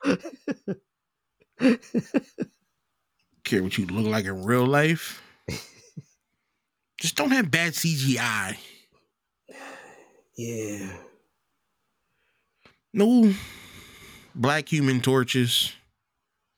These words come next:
Speaker 2: No
Speaker 1: Please.
Speaker 2: skinny Doctor Dooms.
Speaker 1: Ugh. Listen, that's, I'm, I'm the most worried about Doom.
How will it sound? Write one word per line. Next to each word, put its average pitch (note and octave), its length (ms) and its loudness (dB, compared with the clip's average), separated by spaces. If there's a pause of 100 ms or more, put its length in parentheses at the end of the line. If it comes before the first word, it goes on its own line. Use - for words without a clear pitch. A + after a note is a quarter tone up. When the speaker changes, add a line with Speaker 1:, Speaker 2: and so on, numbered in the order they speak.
Speaker 2:
No - 80 -2
Speaker 1:
Please. - 160 4
Speaker 2:
skinny D#3 320 0
Doctor C3 380 0
Dooms. B2 800 2 (200)
Speaker 1:
Ugh. A#2+ 400 6 (920)
Listen, A#2 460 2
that's, D#3+ 280 4
I'm, D3 360 6 (240)
I'm E3 220 6
the C3 100 2
most A#2 360 0
worried F#2 360 -2
about D2+ 320 -4
Doom. A1 340 -16